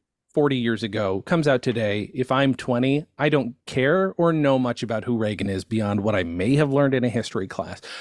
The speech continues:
but there's no emotional resonance. So that part of it is not gonna be there, but it,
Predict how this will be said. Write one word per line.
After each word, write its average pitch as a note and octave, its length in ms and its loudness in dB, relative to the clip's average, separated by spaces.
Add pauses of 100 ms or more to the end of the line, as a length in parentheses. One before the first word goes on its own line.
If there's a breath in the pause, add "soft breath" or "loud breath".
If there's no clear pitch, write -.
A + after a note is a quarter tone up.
(120 loud breath)
but C3+ 100 -2
there's D3 200 2
no D3+ 160 0
emotional C3+ 420 2
resonance. A2 540 -2 (360 loud breath)
So C#3 360 2 (180)
that F#3+ 300 2
part F#3 180 4
of D3+ 80 2
it D3 80 4
is B2 180 0
not B2 240 0
gonna A#2+ 140 -2
be A2 160 0
there, G#2+ 140 0
but C#3 200 2
it, D3 220 2